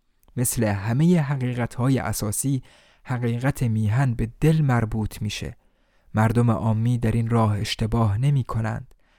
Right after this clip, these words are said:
اما درست همین جاست که فرزانه‌های مرد رند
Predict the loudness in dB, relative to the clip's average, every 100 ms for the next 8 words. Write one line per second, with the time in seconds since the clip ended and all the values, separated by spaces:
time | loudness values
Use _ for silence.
0 | _ -6 0 4 2 2 2 2 2 0
1 | -4 0 2 2 4 4 2 -2 -6 -2
2 | -2 0 2 2 2 2 2 2 2 0
3 | 0 0 4 4 2 -2